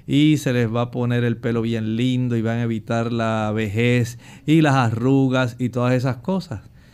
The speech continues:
En realidad, usted va a requerir por ahora evitar esos aceites, aunque sean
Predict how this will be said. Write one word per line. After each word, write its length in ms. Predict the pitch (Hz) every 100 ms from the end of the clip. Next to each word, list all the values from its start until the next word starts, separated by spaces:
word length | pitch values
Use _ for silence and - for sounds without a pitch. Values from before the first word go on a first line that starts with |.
| - - -
En 120 | 107
realidad, 540 | 139 170 160 156 165 165
usted 480 | 131 127 135 139 131
va 180 | 123 147
a 300 | 87 131 139
requerir 880 | 123 135 135 123 110 123 117 101 104 - - - -
por 200 | - 120
ahora 460 | 135 131 113 127 120
evitar 500 | - 117 131 131 120
esos 240 | 120 127 120
aceites, 460 | 127 120 117 120
aunque 360 | 123 123 120 127
sean 560 | 123 160 175 180 170